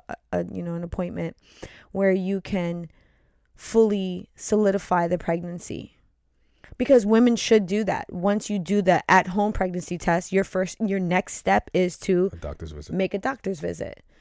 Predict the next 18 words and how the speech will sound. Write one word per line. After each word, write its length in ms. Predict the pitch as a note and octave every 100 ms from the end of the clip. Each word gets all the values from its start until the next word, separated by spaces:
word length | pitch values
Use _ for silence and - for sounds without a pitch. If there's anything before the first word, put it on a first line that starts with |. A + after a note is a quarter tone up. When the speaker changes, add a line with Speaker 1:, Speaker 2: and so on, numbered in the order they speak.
| _ _
Speaker 1:
you 120 | - F#3
know, 120 | A3
to 100 | G3
figure 240 | - E3+
out 60 | F3
how 80 | F#3+
far 220 | F#3 G#3+
along 340 | A3+ C4 C4+ A#3
you 160 | F3
are, 240 | E3+ D#3+ D#3+
you 180 | E3+
know, 160 | E3+ E3+
just 300 | E3+ F3+ -
to 180 | F#3+ F3 - - _
start 340 | - - F3+ -
your 160 | G3+
prenatal 500 | - C#4+ B3+ A3 F#3+
care. 380 | - F3+ D#3